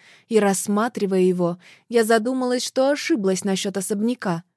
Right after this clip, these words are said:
Скорее всего, это было специальное место для таких мероприятий. Повсюду всё помпезно сияло и переливалось позолотой.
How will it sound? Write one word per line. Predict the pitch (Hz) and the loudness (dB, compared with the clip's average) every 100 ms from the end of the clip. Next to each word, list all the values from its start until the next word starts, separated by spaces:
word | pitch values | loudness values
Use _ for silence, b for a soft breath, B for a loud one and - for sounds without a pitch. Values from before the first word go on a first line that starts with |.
| _ _ _ - | _ _ _ -20
Скорее | - 220 208 208 262 | -2 0 2 2 0
всего, | 247 - 202 185 180 180 b b | -2 -4 -4 -2 -2 -6 b b
это | 220 226 | -2 0
было | 220 226 | 4 4
специальное | 220 - 240 - 226 196 180 180 | 4 -2 -8 -2 0 2 2 0
место | 190 233 269 - 196 | 0 0 -2 -4 -2
для | 185 | 0
таких | 190 196 208 196 | -2 -4 -4 -2
мероприятий. | 208 214 214 262 247 180 - 175 - _ _ _ _ _ _ _ _ _ - | 0 0 -2 -2 -2 -2 -6 -12 -16 _ _ _ _ _ _ _ _ _ -2
Повсюду | 220 202 214 202 196 | -2 0 -2 0 0
всё | - 214 | 0 0
помпезно | 208 202 190 202 185 196 | 0 0 0 -2 0 -2
сияло | 185 202 190 196 240 202 | -2 -2 -2 -2 -2 -2
и | 190 196 | -2 -4
переливалось | 180 190 190 185 180 208 226 220 | -2 0 2 2 0 -2 -2 -6
позолотой. | - 202 214 202 175 160 156 | -6 -4 0 0 0 -2 -10